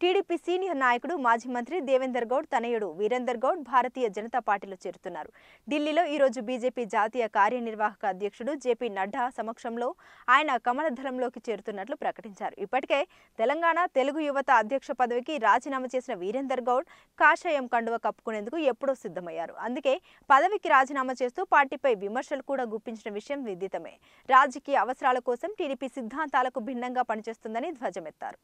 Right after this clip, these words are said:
రేపు పశ్చిమ గోదావరి జిల్లా ఏలూరులో ముఖ్యమంత్రి వైఎస్ జగన్ పర్యటించనున్నారు. ఉదయం పది గంటల ముప్పై నిమిషాల ప్రాంతంలో ప్రభుత్వ వైద్య కళాశాలకు శంకుస్థాపన చేయనున్నారు. అనంతరం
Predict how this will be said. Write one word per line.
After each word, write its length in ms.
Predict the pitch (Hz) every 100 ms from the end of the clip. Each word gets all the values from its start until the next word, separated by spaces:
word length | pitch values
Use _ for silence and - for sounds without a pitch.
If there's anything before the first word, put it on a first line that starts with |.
| -
రేపు 280 | 226 233 311 254
పశ్చిమ 400 | 247 - 294 269
గోదావరి 300 | 269 254 247
జిల్లా 260 | 269 277
ఏలూరులో 460 | 302 262 262 247 247
ముఖ్యమంత్రి 520 | 226 - 240 247 247
వైఎస్ 300 | 220 233 240
జగన్ 220 | 240 226 214
పర్యటించనున్నారు. 720 | 202 196 196 190 170 156 -
ఉదయం 240 | 220 277 320
పది 140 | 247 233
గంటల 200 | 226 214
ముప్పై 280 | 214 247
నిమిషాల 320 | 240 233 233 220
ప్రాంతంలో 600 | 226 220 226 233 262 381 - - -
ప్రభుత్వ 360 | 285 330 - 254
వైద్య 280 | 214 233 247
కళాశాలకు 560 | 247 240 269 220 240 370
శంకుస్థాపన 580 | - 240 254 - 208 180
చేయనున్నారు. 540 | - 180 156 151 -
అనంతరం 420 | - 233 233 302